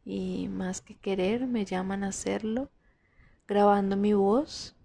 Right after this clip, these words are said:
para escucharme, claro, pero también para ser compartida con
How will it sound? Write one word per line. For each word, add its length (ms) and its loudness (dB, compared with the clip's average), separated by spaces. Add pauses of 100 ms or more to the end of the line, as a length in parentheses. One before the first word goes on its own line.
(100)
para 220 -6
escucharme, 720 -4
claro, 400 -8 (800)
pero 220 2
también 320 -2
para 240 -4
ser 260 -8
compartida 920 -8 (1900)
con 500 -10